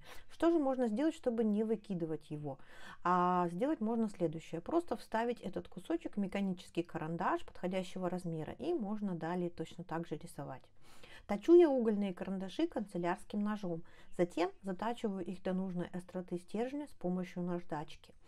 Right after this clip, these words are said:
Я использую специальный инструмент от Nittram.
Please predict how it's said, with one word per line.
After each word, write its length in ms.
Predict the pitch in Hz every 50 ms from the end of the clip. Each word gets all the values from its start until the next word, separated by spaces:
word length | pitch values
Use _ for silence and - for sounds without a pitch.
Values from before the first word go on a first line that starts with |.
| - - - - - - - -
Я 200 | - 247 311 370
использую 540 | 349 - - - - 226 240 254 247 269 254
специальный 640 | 254 - 226 214 - - 180 185 226 254 247 240
инструмент 560 | 220 208 - - 196 196 196 214 247 285 285 -
от 260 | - 214 240 240 - - - -
Nittram. 580 | 220 247 - - 190 185 180 175 170 170 175